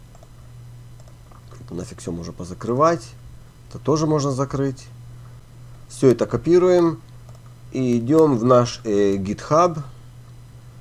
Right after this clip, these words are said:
Settings. S S H N P G P case. И добавляем, видите, наш ключик. Этот из Linux. Добавляем сюда еще один ключик. Назовем его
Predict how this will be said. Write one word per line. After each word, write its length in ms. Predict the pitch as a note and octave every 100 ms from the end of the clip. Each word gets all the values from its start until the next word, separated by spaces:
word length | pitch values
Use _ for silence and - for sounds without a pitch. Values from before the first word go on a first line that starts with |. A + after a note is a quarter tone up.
| - - - - - -
Settings. 840 | - C#3+ D3 D#3 D3+ - - - - - - - - - - - - -
S 160 | A2
S 200 | A#2 A2
H 240 | A#2+ G#2+ -
N 160 | G#2
P 100 | G2+
G 140 | G2+ G#2+
P 100 | A#2
case. 480 | - D#3+ D#3+ D3+ -
И 80 | D3
добавляем, 480 | D3 D3+ E3 E3 C3+
видите, 160 | B2
наш 180 | G#2 G#2
ключик. 340 | D3 D#3+ A#2+
Этот 200 | C3 A#2+
из 120 | B2+ E3
Linux. 220 | F3+ E3+
Добавляем 340 | C#3 D3+ F3
сюда 140 | - D3+
еще 200 | C3+ D3
один 160 | C3+
ключик. 440 | C3 E3+ F3 E3 -
Назовем 420 | A#2 A2 C3 C3+
его 300 | B2+ C3+ B2+